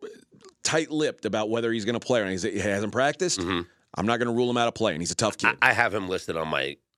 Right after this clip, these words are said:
Speaker 2: out.
Speaker 1: Okay. Well, you've, then you've gone further than the B Y U
Speaker 2: I,
Speaker 1: coaching
Speaker 2: I, I know,
Speaker 1: staff.
Speaker 2: but I have, like, when I'm listed, I, I, I listed, uh, um, their running back, Lupini Katoa,
Speaker 1: Mm-hmm.
Speaker 2: who's, uh, in, injured, um, an offensive lineman, Campbell Barrington, is in the transfer portal,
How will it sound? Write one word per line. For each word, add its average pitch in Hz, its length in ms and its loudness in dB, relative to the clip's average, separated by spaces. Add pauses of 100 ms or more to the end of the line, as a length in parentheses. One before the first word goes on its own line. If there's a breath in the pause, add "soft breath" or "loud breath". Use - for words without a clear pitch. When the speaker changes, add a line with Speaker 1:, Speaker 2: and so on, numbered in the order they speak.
(120)
Speaker 2:
out. 73 160 0 (400)
Speaker 1:
Okay. 98 320 0 (260)
Well, 117 220 0
you've, 120 300 -2 (120)
then 107 140 -2
you've 117 140 -2
gone 131 200 0
further 127 280 -2
than 110 100 -6
the 110 80 -4
B 117 140 -2
Y 113 100 2
U 110 60 0
Speaker 2:
I, 139 60 4
Speaker 1:
coaching 139 280 4
Speaker 2:
I, 131 60 6
I - 20 4
know, 131 40 2
Speaker 1:
staff. 87 260 0
Speaker 2:
but 110 80 0
I 107 180 2
have, 107 300 0
like, 110 200 -4
when 110 120 2
I'm 107 120 0
listed, 107 380 -2
I, 85 180 -2
I, 98 340 2 (200)
I 95 120 2
listed, 98 460 -2
uh, 82 760 -2
um, 78 160 -12 (100)
their 95 140 0
running 117 260 2
back, 123 280 2
Lupini 98 360 -2
Katoa, 120 400 0
Speaker 1:
Mm-hmm. - 320 -10
Speaker 2:
who's, 110 220 0
uh, 107 320 0
in, 92 160 -2
injured, 113 480 -2 (260 loud breath)
um, 82 600 -2 (120)
an 85 100 2
offensive 95 420 0
lineman, 120 400 0
Campbell 98 340 0
Barrington, 117 580 0
is 113 120 -4
in 117 60 -2
the 110 40 -2
transfer 117 380 -2
portal, 113 420 0